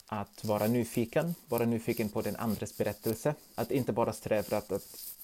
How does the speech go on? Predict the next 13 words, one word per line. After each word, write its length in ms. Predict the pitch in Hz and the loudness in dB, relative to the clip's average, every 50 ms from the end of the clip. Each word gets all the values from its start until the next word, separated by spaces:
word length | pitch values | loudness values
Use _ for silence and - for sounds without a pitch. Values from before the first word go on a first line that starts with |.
| - | -8
jag 600 | - 131 117 135 139 127 139 139 135 131 131 127 - | -6 -2 4 6 8 8 10 10 10 8 8 6 6
gör 200 | - 117 117 113 | 4 6 6 6
mig 180 | 110 110 107 101 | 6 4 2 0
förstådd 640 | - - 110 104 - - - 139 151 160 156 - - - - | 0 0 -2 -2 0 6 8 8 8 8 6 0 -14 -16 -12
för 200 | - - 117 113 | -6 0 2 2
att 120 | 104 101 - | 2 2 0
du 240 | 120 113 127 123 | 2 4 6 6
inte 180 | 113 110 - 120 | 6 4 2 2
fattar, 500 | - - 165 - - - 127 147 165 160 - - - - - - - - | 4 4 4 4 6 6 6 6 6 4 0 -4 -10 -12 -14 -14 -14 -20
<laughs> 360 | - - - - - - - | -18 -18 -18 -18 -18 -8 -2
utan 280 | - 127 - 131 120 | 0 0 2 4 2
att 220 | 113 113 110 - - - - - - - - | 2 2 0 -4 -12 -18 -20 -20 -20 -14 -8
tvingas, 640 | - 143 147 170 151 127 123 135 143 - - - | 2 8 10 10 10 10 6 2 2 0 -4 -6